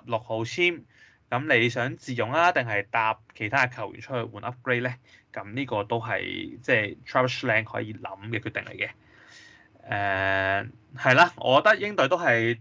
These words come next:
到咗啲需要，即係唔好話大決定啦，起碼你都要做啲決定去處理球隊而家前場擠擁問題嘅時間。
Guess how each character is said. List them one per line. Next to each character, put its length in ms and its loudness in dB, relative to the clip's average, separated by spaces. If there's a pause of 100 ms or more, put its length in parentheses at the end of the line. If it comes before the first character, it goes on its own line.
(220)
到 120 2
咗 220 2
啲 320 6
需 340 2
要， 200 2 (240)
即 120 4
係 140 4
唔 40 -8
好 80 0
話 140 6
大 260 -2
決 220 -6
定 200 -8
啦， 180 -4
起 120 -6
碼 180 -2
你 80 -2
都 120 -2
要 60 2
做 180 -8
啲 140 -4
決 240 -8 (100)
定 220 -6
去 540 -4
處 60 2
理 120 0
球 260 -10
隊 680 0 (500)
而 120 -4
家 580 4
前 320 -8
場 240 -8
擠 220 4
擁 200 -2
問 180 -8
題 220 -12
嘅 60 -16
時 160 -16
間。 240 -10